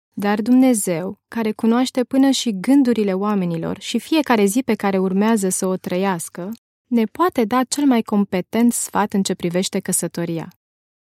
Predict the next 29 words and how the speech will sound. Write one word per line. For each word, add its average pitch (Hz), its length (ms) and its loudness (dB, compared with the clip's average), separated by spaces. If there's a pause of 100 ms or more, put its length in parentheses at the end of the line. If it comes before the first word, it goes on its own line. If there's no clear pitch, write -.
(200)
Să-L 277 400 2
rugăm 269 320 4
să 233 160 2
ne 190 120 2
descopere 175 600 -2
voia 170 340 -2
Lui. 160 280 -6 (1200)
Un 214 180 2
al 170 140 2
doilea 254 320 2
lucru 214 300 -2
care 180 280 -4
reiese 220 400 0
din 180 180 0
povestea 180 460 -2
celor 190 360 -2
doi 196 220 -2 (500)
este 233 340 0
că 196 180 -4
până 247 240 2
la 311 120 2
momentul 208 460 2
căsătoriei 202 880 -2
și, - 220 -6
bineînțeles, 180 600 -2
că - 100 -2
și 175 180 -2
după 214 220 -2
aceea, 196 440 -2